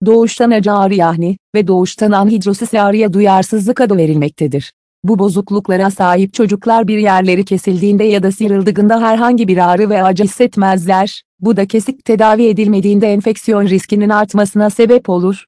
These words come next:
Mogil, bin dokuz yüz doksan dokuz.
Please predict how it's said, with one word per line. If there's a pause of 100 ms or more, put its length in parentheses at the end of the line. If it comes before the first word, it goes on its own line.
(140)
Mogil, (220)
bin
dokuz
yüz
doksan
dokuz.